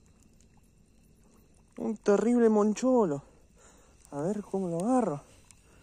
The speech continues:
Ay, el copo lo dejé a tres kilómetros más o menos. A ver. Espero que no se desenganche. Bueno, que sea lo que Dios quiera. Ahí está.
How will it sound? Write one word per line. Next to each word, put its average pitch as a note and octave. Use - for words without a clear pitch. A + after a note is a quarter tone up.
Ay, A3+
el D3+
copo A3
lo E3
dejé E3
a G3+
tres F#3+
kilómetros F#3
más F3
o -
menos. E3+
A C3+
ver. F3+
Espero G3
que E3
no F3
se E3+
desenganche. D3
Bueno, B2+
que D3
sea G#3+
lo E3
que D#3
Dios E3
quiera. -
Ahí A#3+
está. F#3+